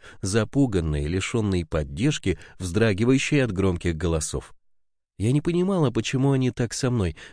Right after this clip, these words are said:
призналась она. Я видел, как тяжело ей давались эти воспоминания, и понимал, что моя задача — создать для нее пространство,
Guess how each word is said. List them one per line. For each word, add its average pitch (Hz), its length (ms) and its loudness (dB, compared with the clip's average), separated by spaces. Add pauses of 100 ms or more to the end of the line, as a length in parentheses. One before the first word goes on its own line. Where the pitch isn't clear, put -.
призналась 95 640 2
она. 80 280 -2 (760)
Я 90 220 0
видел, 135 260 2
как 101 220 0
тяжело 127 440 2
ей 87 220 4
давались 92 560 2
эти 90 160 -2
воспоминания, 107 760 2
и 120 160 -4
понимал, 107 460 0
что - 260 -4
моя 73 380 0
задача — 95 600 0 (320)
создать 85 500 0
для 85 180 0
нее 92 260 2
пространство, 98 760 -2